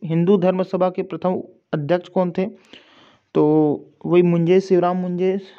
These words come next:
ये क्वेश्चन नंबर अठारह के आंसर हो सकते हैं। अगला, छत्तीसगढ़ के रिहंद नदी कौन से राज्य में प्रवेश करती है,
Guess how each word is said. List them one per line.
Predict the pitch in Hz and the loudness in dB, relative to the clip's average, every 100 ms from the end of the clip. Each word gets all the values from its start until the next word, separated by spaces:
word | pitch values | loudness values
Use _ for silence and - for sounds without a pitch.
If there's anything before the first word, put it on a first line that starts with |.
| - 160 | -12 -2
ये | 165 170 175 - - _ _ _ _ | 2 2 2 -4 -20 _ _ _ _
क्वेश्चन | 156 - 175 | -2 0 -2
नंबर | 170 165 | -2 -4
अठारह | - 175 | -2 -2
के | 170 | 0
आंसर | 175 165 185 | -2 -2 -4
हो | 160 156 | -2 -2
सकते | 175 185 - 190 | -2 -6 0 0
हैं। | 190 208 _ - _ _ _ | 0 -4 _ -20 _ _ _
अगला, | 156 156 175 202 _ _ - _ _ _ - | -2 0 0 -4 _ _ -20 _ _ _ -6
छत्तीसगढ़ | 170 - 202 185 190 | -6 0 2 2 0
के | 196 | 0
रिहंद | 170 175 190 180 | 0 0 -2 -4
नदी | 175 185 | -4 -4
कौन | - 185 | -2 -2
से | 180 | 2
राज्य | 185 175 175 | 2 2 -2
में | 180 | -6
प्रवेश | 185 165 156 175 | -4 -2 -2 -2
करती | - 175 - 185 | -2 -4 0 0
है, | 175 | 0